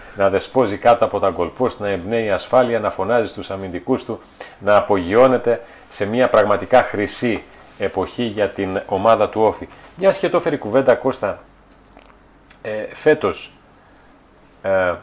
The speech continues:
ο όφη ευτύχησε να έχει ένα καλό τερματοφύλακα. Υπήρχε βεβαίως και ο Βάτερμαν, ο οποίος, ε, έπαιξε αυτός ορισμένα παιχνίδια όταν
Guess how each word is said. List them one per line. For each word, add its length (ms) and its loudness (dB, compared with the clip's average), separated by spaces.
ο 140 4
όφη 160 2
ευτύχησε 400 -4
να 60 2
έχει 100 0
ένα 100 0
καλό 220 2
τερματοφύλακα. 720 -2
Υπήρχε 200 -8
βεβαίως 360 0
και 480 0
ο 100 -4
Βάτερμαν, 380 4
ο 20 0
οποίος, 480 -4
ε, 40 -8
έπαιξε 260 -6
αυτός 200 -8
ορισμένα 320 -2
παιχνίδια 340 -4
όταν 220 -6